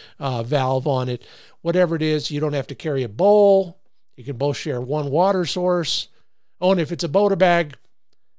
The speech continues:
make sure you empty the wine out of it first. <laughs> Dog boots, expensive. They wear out fast, or quite often they get lost before they wear out.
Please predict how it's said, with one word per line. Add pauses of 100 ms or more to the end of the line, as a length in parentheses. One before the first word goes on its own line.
(140)
make
sure
you (540)
empty
the
wine
out
of
it
first. (1300)
<laughs> (2000)
Dog
boots,
expensive. (1000)
They
wear
out
fast,
or (640)
quite
often
they
get
lost
before
they
wear
out.